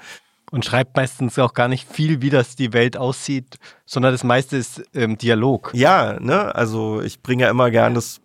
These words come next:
Speaker 2: Beispiel von Mad Max Fury Road, der eben nicht als Skript geschrieben wurde, sondern als Storyboard. Also dort ist man auf der visuellen Ebene geblieben. Und es ist ja auch ein Film schreiben, so,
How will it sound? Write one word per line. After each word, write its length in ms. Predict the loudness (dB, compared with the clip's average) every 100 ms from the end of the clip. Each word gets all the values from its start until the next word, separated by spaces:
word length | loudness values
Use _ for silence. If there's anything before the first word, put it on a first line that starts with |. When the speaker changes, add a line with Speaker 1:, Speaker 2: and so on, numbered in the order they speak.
| _ 0
Speaker 2:
Beispiel 360 | 0 0 -6
von 500 | -6 -6 -6 -6 -10 -4
Mad 240 | 2 2 2
Max 220 | -2 -4
Fury 360 | -6 -2 0 2
Road, 380 | 2 -2 -4 -2
der 160 | -2
eben 160 | 0 0
nicht 320 | -2 -4 -14 _ _ _
als 220 | -2 -2
Skript 300 | 0 -2 -2
geschrieben 420 | -6 -4 -2 -2 -2
wurde, 220 | -2 0
sondern 200 | 0 0
als 140 | -2
Storyboard. 720 | -2 2 2 0 -2 -4 -4 -6
Also 160 | -4
dort 200 | -4 -6
ist 140 | -6 -4
man 120 | -4
auf 100 | -2
der 280 | -2 -2 -6 -16 -20 _ -4
visuellen 460 | 0 4 4 2
Ebene 320 | 0 -2 -2 -4
geblieben. 680 | -6 -8 -8 -6 -4 -6 -12 -20 -20 -6
Und 140 | -2
es 100 | 0
ist 120 | 2
ja 120 | 4 4
auch 200 | 2 0
ein 60 |
Film 320 | -4 -2 -2
schreiben, 640 | -2 -4 -2 -2 -4 -10 -14
so, 340 | -10 -8 -8